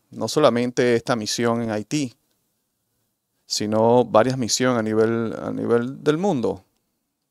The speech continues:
Tiene misiones en, en países africanos, misiones en, en la India. Y el hecho de, para que ustedes vean lo comprometido en que puede estar una persona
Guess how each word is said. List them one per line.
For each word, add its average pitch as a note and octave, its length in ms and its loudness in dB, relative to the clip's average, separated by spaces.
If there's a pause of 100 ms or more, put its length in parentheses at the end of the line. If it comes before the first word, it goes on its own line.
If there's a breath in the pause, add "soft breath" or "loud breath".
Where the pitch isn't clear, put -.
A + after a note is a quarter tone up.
(160)
Tiene B2+ 300 0
misiones B2 380 -2
en, G#2+ 500 -6
en G#2+ 180 -8 (220)
países A2+ 360 2
africanos, A#2 640 0 (320 soft breath)
misiones A#2 440 -2
en, G#2+ 260 -4
en G#2+ 140 -6
la A2+ 140 0
India. A2 360 0 (2250 loud breath)
Y D3+ 580 4
el C#3 140 6
hecho F3+ 240 4
de, D3 420 4 (920)
para A#2+ 200 2
que B2 60 -6
ustedes D3+ 240 4
vean E3 320 2
lo C#3+ 120 2
comprometido A#2+ 960 0 (920 soft breath)
en A#2 180 -4
que A2+ 340 0
puede C#3+ 260 4
estar C3 280 4
una C3 160 0
persona A2 760 0